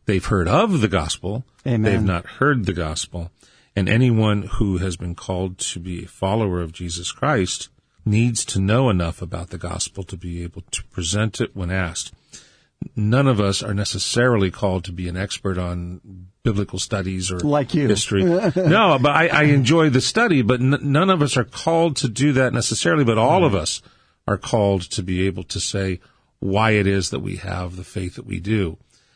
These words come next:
Speaker 1: Uh, we're all called to be prepared to give to everyone an answer for the hope that is within us,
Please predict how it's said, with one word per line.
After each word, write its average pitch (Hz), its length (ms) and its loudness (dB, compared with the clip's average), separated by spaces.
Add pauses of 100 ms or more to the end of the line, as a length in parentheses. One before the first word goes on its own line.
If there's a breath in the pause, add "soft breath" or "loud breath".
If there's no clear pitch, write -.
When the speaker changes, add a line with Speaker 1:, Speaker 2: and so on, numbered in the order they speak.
(260 soft breath)
Speaker 1:
Uh, 95 120 -4
we're 95 200 -6
all 104 240 2
called 98 640 0
to - 120 -10
be 87 180 -8
prepared 90 400 -8
to 87 60 -8
give 90 140 -10
to 90 80 -10
everyone 90 300 -8
an 87 80 -8
answer 90 340 -8
for 90 100 -14
the 87 80 -18
hope 92 220 -18
that 85 120 -12
is 85 160 -10
within 101 260 -8
us, - 240 -8